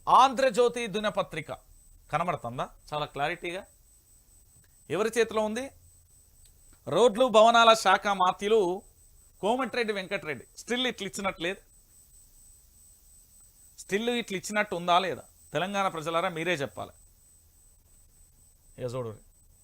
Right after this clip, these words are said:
ఏంది అంటే, కబ్జాపై కదిలారు. ఆంధ్రజ్యోతి కథనంపై స్పందించిన మంత్రి కోమటిరెడ్డి. కబ్జాదారులు, అధికారులపై ఆగ్రహం.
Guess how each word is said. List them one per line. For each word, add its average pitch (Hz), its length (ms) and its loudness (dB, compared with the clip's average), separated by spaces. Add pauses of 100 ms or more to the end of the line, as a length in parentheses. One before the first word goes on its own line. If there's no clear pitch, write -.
(520)
ఏంది 170 260 -4
అంటే, 147 260 -4 (680)
కబ్జాపై 277 420 6
కదిలారు. 240 460 6 (280)
ఆంధ్రజ్యోతి 226 480 2
కథనంపై 226 440 -2
స్పందించిన 214 500 -6
మంత్రి 202 240 -4
కోమటిరెడ్డి. 185 500 -6
కబ్జాదారులు, 202 540 0
అధికారులపై 214 520 0
ఆగ్రహం. 196 420 2